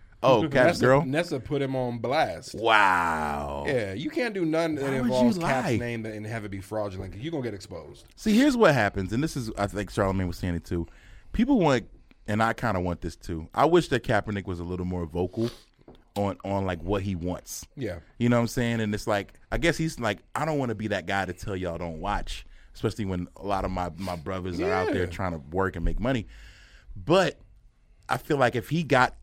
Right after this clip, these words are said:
Speaker 1: fully behind this movement vocally and was, and told people exactly what they wanted,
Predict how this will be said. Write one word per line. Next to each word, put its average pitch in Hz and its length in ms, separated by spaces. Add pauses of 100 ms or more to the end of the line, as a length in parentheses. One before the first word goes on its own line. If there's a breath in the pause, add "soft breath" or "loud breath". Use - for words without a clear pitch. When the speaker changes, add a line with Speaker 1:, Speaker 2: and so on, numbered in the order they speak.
(120)
Speaker 1:
fully 165 420
behind 151 400
this 131 140
movement 139 500
vocally 156 540 (160)
and 104 140
was, 95 180 (100)
and 98 160
told 127 380
people 113 240
exactly 104 400
what 107 140
they 104 100
wanted, 101 320